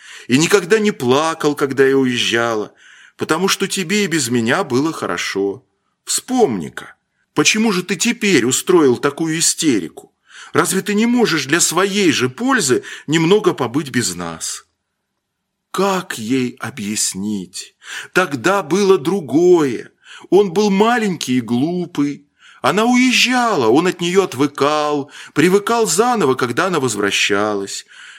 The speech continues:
И она уезжала одна, а теперь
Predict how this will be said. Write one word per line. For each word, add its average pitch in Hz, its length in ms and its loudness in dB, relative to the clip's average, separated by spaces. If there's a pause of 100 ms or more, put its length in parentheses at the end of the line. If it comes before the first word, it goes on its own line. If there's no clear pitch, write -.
(120)
И 117 80 2
она 156 220 2
уезжала 208 680 2
одна, 147 680 -2 (340)
а 123 140 0
теперь 208 840 0